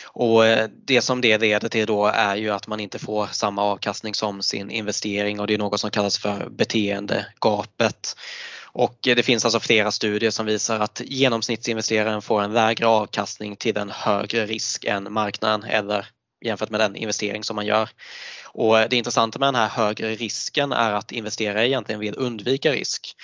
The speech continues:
Så då vill man sälja när det är mer volatilt på börsen och så köpa när det har lugnat ner sig igen.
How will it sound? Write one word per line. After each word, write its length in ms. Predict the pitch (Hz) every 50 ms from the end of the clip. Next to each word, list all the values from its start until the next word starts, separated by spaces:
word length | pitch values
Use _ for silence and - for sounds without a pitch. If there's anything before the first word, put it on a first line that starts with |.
| - -
Så 180 | - - - 117
då 120 | 110 110
vill 140 | 107 120 120
man 120 | 127 131 123
sälja 560 | - - 151 143 127 107 107 110 113 120 123
när 160 | 123 120 117
det 60 | 110
är 80 | 107 110
mer 340 | 113 113 110 104 104 104 107
volatilt 640 | 107 110 113 110 107 127 143 - - 151 147 -
på 80 | - 151
börsen 480 | 131 123 117 - - - 131 123 123 -
och 140 | - 113
så 100 | - 113
köpa 520 | 110 - - 127 120 110 101 - _ 107 104
när 160 | 107 104 104
det 60 | 101
har 100 | 101 104
lugnat 300 | 104 107 107 107 104 -
ner 180 | 117 107 104 110
sig 200 | - - 143 139
igen. 280 | 135 120 - - -